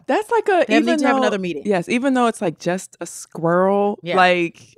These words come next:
Speaker 1: it's, you don't wanna be a, go out here killing squirrels.
Speaker 2: No, I don't wanna kill squirrels.
Speaker 1: That's sad.
Speaker 2: That's sad. So, listen.
Speaker 1: That poor squirrel doesn't know what hit them.
Speaker 2: No,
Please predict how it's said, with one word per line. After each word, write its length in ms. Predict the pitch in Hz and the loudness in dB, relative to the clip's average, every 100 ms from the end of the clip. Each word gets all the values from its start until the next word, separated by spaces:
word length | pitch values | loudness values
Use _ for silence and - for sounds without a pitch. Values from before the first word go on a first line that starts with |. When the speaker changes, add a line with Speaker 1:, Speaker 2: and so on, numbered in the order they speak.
| _ _ 359 | _ _ -8
Speaker 1:
it's, 240 | 415 - | -8 -8
you 60 | 480 | -10
don't 180 | 523 508 | -8 -8
wanna 180 | 494 480 | -10 -8
be 100 | 466 440 | -6 -4
a, 20 | - | -4
go 200 | 403 - | -6 -4
out 180 | 349 381 | -4 -4
here 160 | 392 370 | -6 -8
killing 360 | - 392 370 | -6 -4 -4
squirrels. 440 | - 392 427 427 392 | -4 -2 0 4 6
Speaker 2:
No, 500 | 508 784 762 587 311 | 6 8 8 6 4
I 80 | 277 | 2
don't 140 | 285 | 2
wanna 140 | 285 269 | 0 2
kill 200 | 302 247 | 2 2
squirrels. 480 | - 214 160 147 - | 2 0 0 -2 -2
Speaker 1:
That's 200 | 403 - | -4 -2
sad. 840 | 427 427 494 427 262 202 180 170 | 0 0 2 2 4 4 2 0
Speaker 2:
That's 200 | 190 - | -4 -2
sad. 280 | 226 185 - | 0 0 -2
So, 380 | - 208 165 - | -2 0 0 -4
listen. 300 | 190 202 339 | -6 -2 -4
Speaker 1:
That 120 | - | -2
poor 140 | 392 381 | -4 -4
squirrel 340 | - 349 349 | -4 -2 0
doesn't 340 | 294 294 339 233 | -2 -2 -4 -4
know 140 | 277 | -4
what 180 | 269 247 | -2 -6
hit 220 | 269 359 | -8 -10
them. 220 | 202 131 | -8 -4
Speaker 2:
No, 120 | 226 | -2